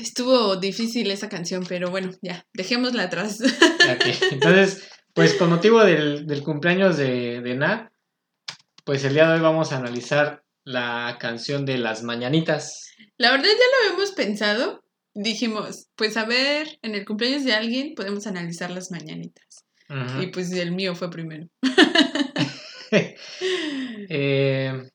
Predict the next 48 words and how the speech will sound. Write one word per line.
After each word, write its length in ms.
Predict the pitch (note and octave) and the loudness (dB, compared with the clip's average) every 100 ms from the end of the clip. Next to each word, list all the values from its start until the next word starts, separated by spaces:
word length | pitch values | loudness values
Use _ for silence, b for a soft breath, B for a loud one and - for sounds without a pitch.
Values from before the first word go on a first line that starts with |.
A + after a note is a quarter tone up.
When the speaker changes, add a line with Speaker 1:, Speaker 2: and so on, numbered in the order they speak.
| _ | _
Speaker 2:
pues, 120 | - D3+ | -2 2
Las 140 | D3 | 4
Mañanitas 540 | D#3 D#3+ G#3 A3 G3 | 4 4 4 6 4
es 180 | F#3+ - | 2 -4
una 260 | F3+ F3+ G3+ | -6 0 2
canción 280 | E3+ F3 F#3+ | 2 2 2
muy 120 | F#3+ | 2
conocida, 320 | G3 F3 F3+ | 0 2 2
al 60 | F3+ | 2
menos 200 | F#3 F3 | 0 0
en 100 | C#3 | 0
México, 400 | E3+ F3 - B2 | 0 -2 -6 -6
¿no? 120 | C3+ | -6
No 120 | - _ _ | -12 _ _
sé 460 | - - - E3 | -20 -16 -4 4
si 80 | E3 | 6
en 60 | G#3 | 6
Speaker 1:
Sí. 100 | A3 | 8
Speaker 2:
Latinoamérica 640 | E3+ D3 C#3+ D3 E3+ E3+ | 6 6 0 0 0 -2
qué 80 | - | -4
tan 180 | D#3 E3+ | -4 -4
conocidas 560 | E3+ B2 A#2 C3 C#3 C3+ | -4 -6 -8 -6 -6 -6
sean 220 | C3+ C3 | -6 -8
Las 100 | B2 | -8
Mañanitas. 600 | G#2+ G2+ G#2+ - E2 - _ - | -12 -14 -16 -16 -20 -20 _ -20
Speaker 1:
Sí, 320 | - B3 B3+ | -10 -4 0
mira, 300 | B3 G#3 G3 | 2 0 2
pues, 340 | G#3 G3+ - - | 0 0 -4 -4
yo 120 | A#3+ | -2
estaba 320 | C4+ D4 D4 | 0 2 2
viendo 380 | C4 B3 C#4+ D4 | 2 0 0 -2
que 720 | C4+ G3+ F#3+ F#3 A#3 G4 - _ _ _ _ | -4 -4 -4 -6 -6 -8 -12 _ _ _ _
Las 160 | G3 G3 | -4 -2
Speaker 2:
Ajá. 80 | |
Speaker 1:
Mañanitas, 600 | G#3 G#3+ A#3 D4+ G#4+ A4 - | 0 2 2 0 0 -2 0
pues, 420 | G#3+ G3 - - _ _ _ _ _ _ _ _ _ - _ - | 0 0 -8 -20 _ _ _ _ _ _ _ _ _ -20 _ -8
es 120 | A#3 | -2
una 160 | B3+ B3 | 4 6
herencia 440 | G#3+ A3+ A#3+ B3 | 6 4 2 2
de 80 | A3 | 2
los 160 | F3+ F#3 | 0 0
españoles 760 | F3 F3+ F3+ F#3+ G3+ A#3+ E4 | -4 -4 -4 -2 -2 -4 -8
que 120 | - | -10
nos 180 | F#3+ F3+ | -10 -10
trajeron. 380 | F#3 F3+ G3 D3+ | -8 -8 -4 0
Speaker 2:
¿Ah, 60 | E3 | 2
sí? 300 | G3+ E4 A4+ | 2 -2 -4
Speaker 1:
Sí. 420 | - - F3 - | -10 -10 -10 -12